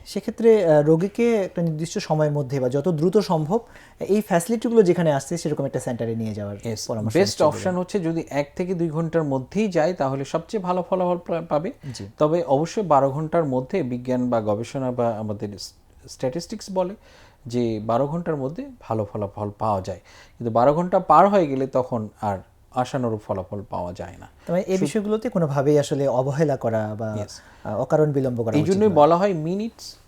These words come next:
Speaker 2: মিনস মাসল। প্রত্যেকটা সেকেন্ড এবং মিনিটেই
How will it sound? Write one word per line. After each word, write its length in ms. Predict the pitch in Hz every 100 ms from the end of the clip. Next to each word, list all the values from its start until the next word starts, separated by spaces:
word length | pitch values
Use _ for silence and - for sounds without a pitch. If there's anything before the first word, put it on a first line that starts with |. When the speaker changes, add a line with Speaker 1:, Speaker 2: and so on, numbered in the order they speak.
| _ _ -
Speaker 2:
মিনস 320 | 135 151 147 -
মাসল। 340 | 127 104 - 92 - - _ _ _
প্রত্যেকটা 720 | 190 190 - 254 254 - 220
সেকেন্ড 640 | 208 - 180 170 208 220 -
এবং 300 | 151 147 131
মিনিটেই 520 | 147 196 190 131